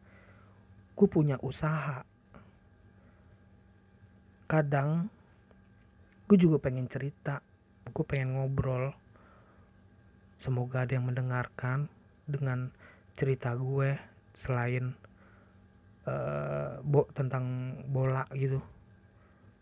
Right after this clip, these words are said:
Gue pengen ngomongin soal re-, keresahan gue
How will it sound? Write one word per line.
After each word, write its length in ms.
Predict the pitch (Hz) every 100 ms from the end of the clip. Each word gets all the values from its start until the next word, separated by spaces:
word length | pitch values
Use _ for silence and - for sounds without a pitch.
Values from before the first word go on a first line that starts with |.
| - - - - - - - - -
Gue 80 | 156
pengen 320 | 156 147 143
ngomongin 480 | 135 131 131 135 139
soal 400 | - - 127 127 - - - - - - - - - - - - - - - - - - - - - - - - -
re-, 240 | 151 -
keresahan 720 | - 139 131 143 131 131 135
gue 320 | 131 131 135